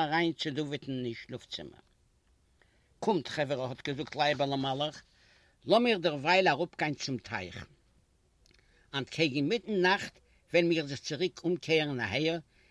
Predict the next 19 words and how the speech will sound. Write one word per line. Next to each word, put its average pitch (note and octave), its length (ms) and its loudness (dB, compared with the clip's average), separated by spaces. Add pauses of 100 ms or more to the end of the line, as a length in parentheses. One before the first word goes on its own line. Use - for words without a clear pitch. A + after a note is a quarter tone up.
(240)
דעמאלט A#3 420 2
וועט E3 220 0
איר C#3 120 -6
זען, F3 320 0 (160)
עפעס - 460 2 (120)
שיינס." - 480 -6 (1200)
מיר A3 140 6
האבן A#3+ 120 6
זיך G#3 180 -4
געלאזט A#3+ 300 2
גיין F#3+ 280 4
צו F3+ 200 -2
א E3 160 0
טייך. G2+ 400 -8 (680)
מיר F3 100 2
זענען F#3 240 2
פארבייגעגאנגען, E3+ 840 2
א D#3 40 -4
סאך - 320 -10